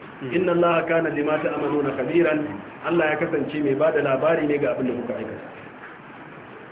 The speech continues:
Speaker 2: Don haka yan uwa musulmi, ba a so ka zartar wa musulmi hukunci. Ka ce, "Ina ganin wane kaza ne," ko kuma zaton da nake yi, mutumin nan kaza ne. Ka zartar masa da hukunci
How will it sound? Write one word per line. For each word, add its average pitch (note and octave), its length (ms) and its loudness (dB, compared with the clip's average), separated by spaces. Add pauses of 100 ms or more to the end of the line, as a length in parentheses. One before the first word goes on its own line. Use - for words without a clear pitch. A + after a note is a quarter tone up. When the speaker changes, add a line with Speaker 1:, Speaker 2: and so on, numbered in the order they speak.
(520)
Speaker 2:
Don D#3 100 2
haka F3 160 2
yan D#3+ 160 4
uwa E3 160 4
musulmi, D3 560 0 (1040)
ba E3+ 260 2
a D3+ 220 -2
so E3 160 -2
ka C3+ 160 -2
zartar D#3+ 320 0
wa C#3+ 160 4
musulmi A#2+ 480 0
hukunci. D#3 560 -4 (1700)
Ka - 100 -10
ce, D3 240 -6
"Ina E3 180 2
ganin D3 300 2
wane D#3 320 0
kaza C3+ 320 -2
ne," A#2 80 -2 (800)
ko C#3 60 0 (100)
kuma D3+ 200 -2
zaton D#3+ 280 0
da C#3 80 2
nake C#3 260 -2
yi, B2+ 220 2 (580)
mutumin C#3+ 440 0
nan C#3+ 180 0
kaza C#3 400 0
ne. A2+ 60 -2 (680)
Ka A#2+ 140 -4
zartar E3 360 2
masa E3 200 0
da C3+ 80 2
hukunci C#3+ 480 -2